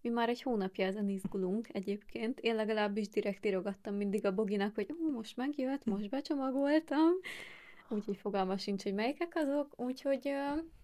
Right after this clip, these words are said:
ja, itt vannak előttünk szépen becsomagolva, nem tudom, mennyire fog hallatszódni. Igyekszünk minél jobban törekedni rá, hogy ne hallatszódjon bele a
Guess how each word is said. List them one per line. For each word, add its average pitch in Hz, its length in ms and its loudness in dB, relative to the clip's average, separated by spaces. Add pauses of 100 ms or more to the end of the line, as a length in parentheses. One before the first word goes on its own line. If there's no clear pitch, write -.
(280)
ja, - 140 -2
itt 262 160 -4
vannak 208 320 -2
előttünk 202 420 0
szépen 214 400 -4
becsomagolva, 277 680 -2
nem 254 180 0
tudom, 185 280 -2
mennyire 190 340 0
fog 196 200 -10
hallatszódni. 175 920 -4 (260)
Igyekszünk 202 800 8
minél 208 340 6
jobban 180 580 4
törekedni 190 500 6
rá, 180 140 8
hogy 202 120 6
ne 202 100 6
hallatszódjon 185 760 4
bele 185 180 6
a 185 120 6